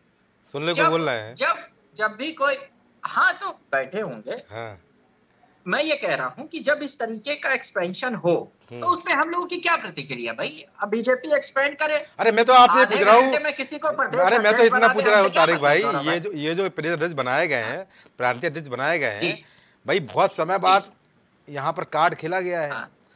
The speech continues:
Speaker 1: भाई, हम तो डायरेक्ट card ही
Speaker 2: जी,
Speaker 1: बोलेंगे।
Speaker 2: जी।
Speaker 1: अब भले ही कांग्रेस वाले चंद्र भाई कुछ
Speaker 2: हाँ।
Speaker 1: भी बोलते रहे, भाई, यहाँ पर कोई भी
Speaker 2: तो
Speaker 1: व्यवस्था
Speaker 2: भाई,
Speaker 1: होती है,
Speaker 2: देखिए,
Speaker 1: चुनाव
Speaker 2: मैं
Speaker 1: रणनीति है।
Speaker 2: आपको, मैं आपको पार्टी से ऊपर उठ के बताता हूँ। आज
Speaker 1: जी।
Speaker 2: एक जर्नलिस्ट वाली बात बताता हूँ, मैं जर्नलिस्ट हूँ नहीं,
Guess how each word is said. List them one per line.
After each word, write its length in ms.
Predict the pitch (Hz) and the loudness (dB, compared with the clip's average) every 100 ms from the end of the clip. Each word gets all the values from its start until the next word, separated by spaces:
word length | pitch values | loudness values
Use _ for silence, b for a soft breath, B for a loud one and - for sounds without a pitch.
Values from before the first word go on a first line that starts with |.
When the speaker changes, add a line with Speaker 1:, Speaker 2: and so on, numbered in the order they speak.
| _ | _
Speaker 1:
भाई, 80 | 190 | -4
हम 120 | 165 | -2
तो 60 | 190 | 0
डायरेक्ट 240 | 170 165 | 0 2
card 180 | 175 170 | 4 6
ही 60 | 180 | 4
Speaker 2:
जी, 40 | |
Speaker 1:
बोलेंगे। 320 | 160 190 190 | 2 2 0
Speaker 2:
जी। 80 | 185 - b - | -6 -10 b -6
Speaker 1:
अब 60 | |
भले 180 | 127 165 | 0 2
ही 40 | 208 | 2
कांग्रेस 300 | 190 196 196 | 0 2 4
वाले 200 | 185 185 | 4 2
चंद्र 240 | 175 185 | -2 2
भाई 120 | 190 | 2
कुछ 100 | 185 | 2
Speaker 2:
हाँ। 100 | 208 | 0
Speaker 1:
भी 60 | 185 | -2
बोलते 300 | 180 170 185 | -4 -4 -4
रहे, 440 | 165 156 - _ b b - | -4 -8 -16 _ b b -6
भाई, 100 | 196 | 0
यहाँ 280 | 165 131 170 | 0 0 0
पर 160 | 226 | -2
कोई 280 | - 175 196 | -4 -2 -2
भी 100 | 214 | 0
Speaker 2:
तो 60 | 190 | 0
Speaker 1:
व्यवस्था 300 | 170 - 208 | 0 2 2
Speaker 2:
भाई, 80 | |
Speaker 1:
होती 140 | 160 240 | 2 -2
है, 60 | |
Speaker 2:
देखिए, 140 | - 208 | -2 0
Speaker 1:
चुनाव 180 | 196 185 | 2 4
Speaker 2:
मैं 60 | |
Speaker 1:
रणनीति 360 | 208 196 196 208 | 6 6 4 2
है। 40 | |
Speaker 2:
आपको, 300 | 320 - 233 | 0 -2 -4
मैं 160 | 285 311 | -2 0
आपको 320 | 294 - 339 | 0 -2 -4
पार्टी 440 | 339 262 262 320 | 0 -2 -2 -4
से 140 | 320 269 | -4 -2
ऊपर 400 | 269 262 302 262 | -2 -2 -2 -2
उठ 80 | - | -4
के 120 | 233 | -4
बताता 400 | 156 147 135 127 | -2 -2 -4 -6
हूँ। 100 | 120 | -2
आज 180 | 175 254 | 0 2
Speaker 1:
जी। 60 | |
Speaker 2:
एक 100 | 285 | 0
जर्नलिस्ट 540 | 208 226 247 262 262 220 | -2 -4 -2 -4 -4 -2
वाली 200 | 185 165 | -2 0
बात 220 | 156 - | -2 -2
बताता 280 | 135 147 202 | -2 -2 -2
हूँ, 80 | 285 | -2
मैं 140 | 269 | -2
जर्नलिस्ट 480 | 220 196 208 220 214 - | -2 -4 -4 -8 -10 -8
हूँ 120 | 180 | -6
नहीं, 140 | 151 | -6